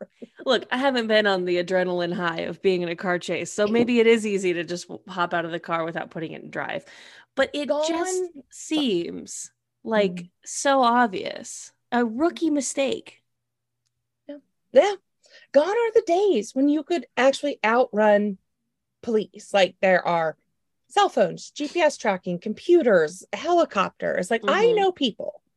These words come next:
Speaker 2: I know them in my personal life that used to,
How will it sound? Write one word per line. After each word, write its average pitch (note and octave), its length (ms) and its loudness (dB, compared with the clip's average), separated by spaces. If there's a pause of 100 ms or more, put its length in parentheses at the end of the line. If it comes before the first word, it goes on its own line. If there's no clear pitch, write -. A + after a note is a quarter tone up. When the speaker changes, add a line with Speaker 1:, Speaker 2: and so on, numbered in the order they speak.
(520)
Speaker 2:
I E4 140 2
know F#4+ 220 6
them - 240 -6 (340)
in A#3 120 2
my D4 100 4
personal D4 640 -2
life G#3 280 -6 (220)
that B3 240 -2
used B3 380 -4
to, C#4 260 -2